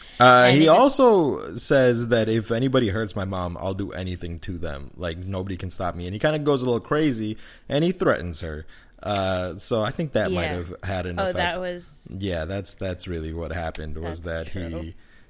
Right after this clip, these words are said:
Speaker 1: he would, a lot of people would grab Juhi Chawla's arm in this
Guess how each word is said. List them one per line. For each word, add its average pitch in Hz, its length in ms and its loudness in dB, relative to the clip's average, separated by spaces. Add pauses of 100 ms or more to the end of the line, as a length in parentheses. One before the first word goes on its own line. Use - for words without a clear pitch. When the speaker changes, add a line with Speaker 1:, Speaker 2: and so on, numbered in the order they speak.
(180)
Speaker 1:
he 101 300 -2
would, 92 420 -6
a 139 100 0
lot 233 180 2
of - 80 -2
people 262 260 10
would 131 180 2
grab 113 520 -2
Juhi 110 200 0
Chawla's 101 380 -2
arm 92 300 -6
in 147 100 -4
this 185 360 -8